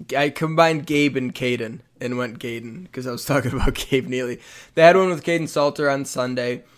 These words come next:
um, and it seems like it went well. Corey Robinson, if you subscribe to Rivals, Corey does a really good job,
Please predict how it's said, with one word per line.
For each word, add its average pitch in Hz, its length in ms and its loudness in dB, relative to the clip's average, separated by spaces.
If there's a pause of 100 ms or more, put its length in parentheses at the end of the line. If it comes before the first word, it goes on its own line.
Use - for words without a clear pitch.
(440)
um, 127 540 0
and 135 180 0
it 127 100 -6
seems 170 360 -2
like 156 180 0
it 156 40 -4
went 135 240 -4
well. 135 180 -2
Corey 160 320 0
Robinson, 139 540 0
if 131 140 -4
you 135 80 -2
subscribe 127 480 -4
to 127 60 -4
Rivals, 120 520 -4
Corey 139 220 2
does 131 160 -4
a 127 60 -8
really 120 180 -6
good 117 140 -12
job, 117 340 -6